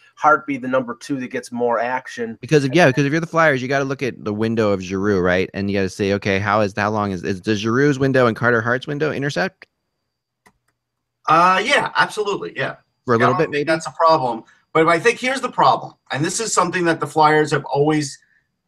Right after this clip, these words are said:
Speaker 3: this is a, another reason why the Flyers have not been able to develop a number one,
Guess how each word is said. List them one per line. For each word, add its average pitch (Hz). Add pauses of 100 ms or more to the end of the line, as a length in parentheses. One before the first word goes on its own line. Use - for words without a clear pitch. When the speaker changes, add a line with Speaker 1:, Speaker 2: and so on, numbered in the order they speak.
(160)
Speaker 3:
this 196
is 240
a, 175
another 170
reason 170
why 143
the 135
Flyers 151
have 143
not 139
been 147
able 143
to 135
develop 135 (100)
a 131
number 131
one, 117